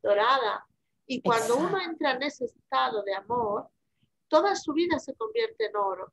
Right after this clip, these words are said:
Speaker 1: porque deja de luchar, porque yo siempre digo, ¿qué quieres ser, próspero o abundante? ¿Ganar mucho dinero y perderlo?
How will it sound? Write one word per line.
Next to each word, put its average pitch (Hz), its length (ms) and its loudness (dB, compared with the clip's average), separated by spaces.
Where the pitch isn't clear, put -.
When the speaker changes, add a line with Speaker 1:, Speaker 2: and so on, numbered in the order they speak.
Speaker 1:
porque 233 260 0
deja 277 260 -4
de 359 80 -6
luchar, 233 500 0
porque 254 360 0
yo 269 100 -4
siempre 330 220 -2
digo, 262 220 -2
¿qué 320 100 -10
quieres 339 260 -2
ser, 233 260 -6
próspero 370 520 -2
o 381 60 0
abundante? 208 580 -6
¿Ganar 277 300 0
mucho 349 260 -4
dinero 294 340 -2
y 240 60 -4
perderlo? 339 760 -2